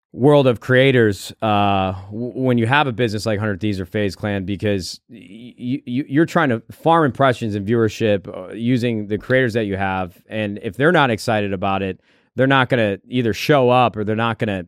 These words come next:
help from a creative perspective at all. So there's just, like, this disconnect of what everybody wants to do. This side's pissed off 'cause they gotta do something they've already done a thousand times. This side's pissed off because they would like to do bigger things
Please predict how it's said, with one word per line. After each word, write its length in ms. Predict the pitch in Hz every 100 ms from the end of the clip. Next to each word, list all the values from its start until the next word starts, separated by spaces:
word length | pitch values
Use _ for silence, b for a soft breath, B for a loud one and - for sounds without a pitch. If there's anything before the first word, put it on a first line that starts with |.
| -
help 460 | - 131 127 - _ 104
from 180 | - 117
a 60 |
creative 320 | 98 117 110 95
perspective 520 | 101 - 123 104 92
at 100 | 92
all. 360 | 113 117 95 _ b b b
So 140 | - 147
there's 180 | 151
just, 180 | 139 185
like, 160 | 180 110
this 180 | 127 - -
disconnect 500 | 143 143 156 147 147
of 80 | 127
what 200 | 107 120
everybody 400 | 117 131 143 143
wants 280 | 139 135 131
to 60 | 120
do. 380 | 117 143 143 131 _ _ _ _ _ -
This 160 | 151
side's 220 | - 147 123
pissed 240 | 156 131
off 200 | 143 139
'cause 100 | 127
they 80 | 123
gotta 160 | 135 123
do 100 | 127
something 240 | 143 131
they've 220 | 123 110
already 280 | 117 131 127
done 180 | 110 123
a 40 |
thousand 380 | 107 120 117 107
times. 320 | 98 113 110
This 140 | 104 139
side's 240 | 139 120
pissed 260 | - 127 -
off 200 | 120 117
because 260 | 113 117
they 100 | 104
would 140 | 127 95
like 220 | 120 180
to 60 | 151
do 120 | 135
bigger 260 | 120 127 117
things 420 | 127 123 123 -